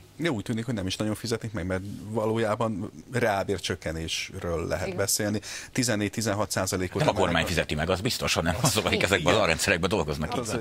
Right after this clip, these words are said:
Speaker 4: piac, a piaci szereplők azért igyekeznek korrigálni, azt lehet érzékelni, hogy ahol, ö, tudnak építeni vásárlóerőre, ahol van munkaerőhiány, ott, ott megpróbálják, ö,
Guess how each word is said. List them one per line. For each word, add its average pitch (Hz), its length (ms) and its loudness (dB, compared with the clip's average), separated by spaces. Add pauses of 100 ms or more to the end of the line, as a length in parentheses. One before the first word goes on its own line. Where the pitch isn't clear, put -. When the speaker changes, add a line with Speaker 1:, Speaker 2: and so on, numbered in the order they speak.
(140)
Speaker 4:
piac, 247 360 2
a 262 160 2
piaci 262 360 2
szereplők 240 540 0
azért 226 360 2
igyekeznek 214 960 0
korrigálni, 208 680 2
azt 190 240 0
lehet 202 280 0
érzékelni, 208 580 0
hogy 196 200 0
ahol, 208 320 2
ö, 208 220 2 (960)
tudnak 214 380 0
építeni 220 460 0
vásárlóerőre, 208 1300 2
ahol 220 360 -2
van 208 240 0
munkaerőhiány, 208 1000 2
ott, 202 300 -4
ott - 180 -4
megpróbálják, 214 1000 0
ö, 247 120 -2